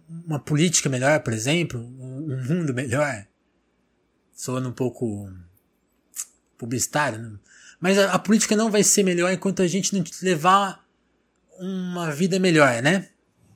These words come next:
Então, se a gente continuar se comunicando por WhatsApp, se a gente continuar, acho que até os podcasts estão um pouco nessa jogada, porque onde que você consome podcast, né? É na hora que você tá deixando de dormir? Deixando de esvaziar um pouco a mente? Né?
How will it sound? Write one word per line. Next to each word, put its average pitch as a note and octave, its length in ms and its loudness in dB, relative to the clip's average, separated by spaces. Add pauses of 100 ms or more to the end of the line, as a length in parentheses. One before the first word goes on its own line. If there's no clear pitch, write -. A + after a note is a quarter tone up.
(400)
Então, E3 160 -6
se E3 120 -2
a - 20 2
gente D#3+ 100 -2
continuar F#3 400 -2
se - 80 -4
comunicando F3+ 460 -2
por F3+ 140 0
WhatsApp, F#3 360 2
se - 60 -4
a F#3+ 60 2
gente - 80 -8
continuar, F#3 920 -2 (220)
acho D#3 100 -8
que F#3 60 2
até F#3+ 100 2
os G3 120 2
podcasts F3 420 2
estão E3 140 -2
um D3 40 -2
pouco D3 200 -4
nessa C3+ 180 -6
jogada, D3 580 -2 (540)
porque C#3 560 -2
onde G3 180 -4
que F#3+ 60 -2
você E3+ 180 0
consome C#3+ 360 -2
podcast, B2 580 -2
né? C3+ 240 -6 (1000)
É - 80 -14
na C3 120 -2
hora D3 100 2
que C#3+ 100 -10
você C#3+ 220 -2
tá C3+ 240 4
deixando B2+ 400 -2
de B2 80 -6
dormir? C#3+ 500 0 (440)
Deixando D3+ 260 -2
de C#3+ 60 -8
esvaziar C3 420 0
um B2 60 -2
pouco B2+ 200 -4
a B2+ 60 0
mente? D3+ 640 -6 (880)
Né? D#3 320 -4